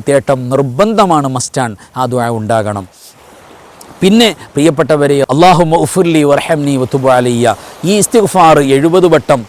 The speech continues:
ഇന്ന് മഗ്രിബ് കഴിഞ്ഞാൽ, പ്രത്യേകിച്ച് പ്രിയപ്പെട്ടവരെ, കൈ രണ്ടും ആകാശലോകത്തേക്ക് ഉയർത്തി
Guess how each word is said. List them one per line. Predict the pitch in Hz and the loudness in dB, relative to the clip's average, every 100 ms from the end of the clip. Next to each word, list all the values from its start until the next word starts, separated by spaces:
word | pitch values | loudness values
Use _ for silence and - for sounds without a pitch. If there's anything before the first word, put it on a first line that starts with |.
| 131 | -8
ഇന്ന് | 143 143 | -4 -2
മഗ്രിബ് | 139 147 139 135 | 0 0 0 0
കഴിഞ്ഞാൽ, | 127 127 127 123 107 - - | -2 -2 0 -2 -4 -12 -14
പ്രത്യേകിച്ച് | 139 - 160 175 - 165 135 - - | -12 -2 0 0 0 0 0 -6 -8
പ്രിയപ്പെട്ടവരെ, | 135 139 135 143 135 135 - | -4 -2 -2 -2 0 -2 0
കൈ | 156 170 160 | 0 2 0
രണ്ടും | 156 147 139 135 | 0 -2 0 0
ആകാശലോകത്തേക്ക് | 143 143 - 143 139 139 120 139 123 131 | 0 -2 -2 -2 -2 -4 -4 -6 -4 -4
ഉയർത്തി | 123 - | -4 -6